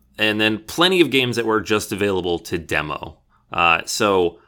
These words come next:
I didn't really know where to start with what I wanted to talk about. And I was really close. I was gonna talk about Star Wars Legion,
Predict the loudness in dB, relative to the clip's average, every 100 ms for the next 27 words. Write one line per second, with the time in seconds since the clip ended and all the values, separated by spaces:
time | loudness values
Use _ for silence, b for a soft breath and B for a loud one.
0 | b 4 8 8 6 4 2 2 2 -2
1 | -6 -2 0 2 0 -4 -4 -2 -4 -10
2 | -8 -2 2 2 2 0 0 2 0 -2
3 | -6 -10 -6 -4 -4 -6 -4 -4 -6 _
4 | b b b 4 6 6 4 4 4 4
5 | 2 2 -2 -4 -2 -2 0 0 -2 -2
6 | -2 0 -2 -2 -2 -2 -2 -4